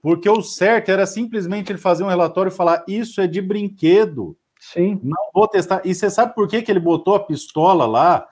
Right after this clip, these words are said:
Speaker 1: pra tirar? Porque não é dele.
Speaker 2: <laughs> É.
Speaker 1: É nossa. Nós pagamos essa
Speaker 2: É.
Speaker 1: folia.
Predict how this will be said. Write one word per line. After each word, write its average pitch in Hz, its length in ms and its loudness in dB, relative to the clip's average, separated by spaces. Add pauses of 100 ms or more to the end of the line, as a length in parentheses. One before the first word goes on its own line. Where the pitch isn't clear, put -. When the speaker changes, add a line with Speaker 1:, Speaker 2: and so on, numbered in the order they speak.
(160)
Speaker 1:
pra 127 120 -6
tirar? 180 560 -2
Porque 208 320 -2
não 226 200 0
é 240 140 2
dele. 135 500 0 (800)
Speaker 2:
<laughs> 143 320 4
É. - 60 6
Speaker 1:
É 226 60 6
nossa. 196 720 2 (320)
Nós 226 340 4
pagamos 196 580 2
essa 127 120 4
Speaker 2:
É. 117 40 -2
Speaker 1:
folia. 156 640 -2